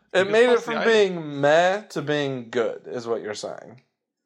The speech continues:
Speaker 2: Yeah, like, it's not fantastic. I wouldn't rate it up there. Like, I've had no desire to watch it again, like I have with, like, Sinister or Insidious or any of that stuff. But, like, it's, I thought it, it was, it was a very unique take on what you were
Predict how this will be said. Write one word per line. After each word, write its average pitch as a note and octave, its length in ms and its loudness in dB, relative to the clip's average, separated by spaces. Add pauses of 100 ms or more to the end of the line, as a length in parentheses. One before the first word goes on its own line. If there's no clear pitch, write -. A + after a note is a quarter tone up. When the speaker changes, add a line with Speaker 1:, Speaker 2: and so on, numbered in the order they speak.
(120)
Speaker 2:
Yeah, B2 380 -4
like, C3 160 -4
it's E3+ 240 -8
not F#3 220 -6
fantastic. A2 800 -10
I A#2 160 -6
wouldn't B2+ 360 -8
rate A2 160 -6
it G#2 120 -10
up G#2 180 -10
there. G#2+ 140 -8
Like, A2+ 160 -10
I've A2 120 -10
had B2 140 -12
no A#2+ 180 -8
desire G#2 380 -8
to G2 80 -8
watch F#2+ 300 -12
it F#2 80 -16
again, F2 360 -12
like F2+ 160 -14
I F2+ 120 -10
have F2 240 -12
with, F2 180 -18
like, E2 260 -16
Sinister F2 800 -14
or E2+ 60 -14
Insidious F2 640 -16
or F2 100 -12
any F2 140 -16
of D#2+ 60 -18
that D#2+ 180 -16
stuff. E2 280 -18 (540)
But, A2 140 -10
like, G2+ 280 -10
it's, - 340 -16 (300)
I C#3 140 -6
thought D3+ 320 -8
it, B2+ 200 -18
it C3 100 -10
was, A2 400 -12
it C3 60 -14
was G#2+ 140 -14
a G2+ 60 -16
very A2+ 340 -10
unique A2+ 680 -12
take G2 380 -12
on F2+ 420 -14
what A2 420 -10
you G#2+ 240 -16
were F#2+ 340 -12